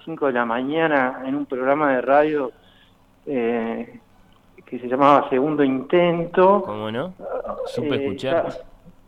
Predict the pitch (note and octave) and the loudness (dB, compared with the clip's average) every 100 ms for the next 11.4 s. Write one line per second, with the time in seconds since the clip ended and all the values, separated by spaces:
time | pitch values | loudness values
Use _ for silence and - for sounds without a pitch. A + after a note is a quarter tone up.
0 | - - F3+ E3+ - - _ D#3 D3+ D3 | -20 2 4 4 2 -14 _ 4 6 6
1 | C#3+ C#3+ F3+ F#3+ G3 F#3 G3+ G3 A3+ G#3+ | 4 4 2 2 2 2 -2 2 4 4
2 | - - - - - _ _ _ _ _ | 0 -14 -20 -20 -20 _ _ _ _ _
3 | _ _ D3+ D#3 D#3 D3 G3 F#3+ F#3 F#3+ | _ _ -6 -4 0 0 2 2 4 2
4 | G3 E3+ D3+ F3+ F#3 F#3+ F3+ E3+ F3+ G#3 | 2 -2 -4 -2 -2 2 2 4 2 0
5 | G3+ F#3+ D#3+ - - - - _ _ - | 0 0 0 -4 -16 -20 -20 _ _ -16
6 | - - - D3+ F3 F#3 G3+ F3+ F3+ F#3 | -16 -6 0 0 0 2 4 8 10 8
7 | - E3 D#3+ F3+ G3 G#3 A3 A3 - D#3 | 6 0 2 4 2 2 2 2 0 -8
8 | D3+ C#3 D3+ F3+ E3+ E3 F#3 F3 D3 C#3+ | -8 -6 -4 0 2 0 -2 -4 -4 -4
9 | - - E3+ E3+ D3+ C#3+ C3+ D#3+ D3 D3+ | -6 -8 -8 -8 -6 -6 -4 0 2 2
10 | D#3 D3 B2+ B2+ - B2+ B2 _ B2 B2+ | 0 0 -2 -6 -16 -18 -20 _ -10 2
11 | D#3 D3+ A#2+ | 4 4 2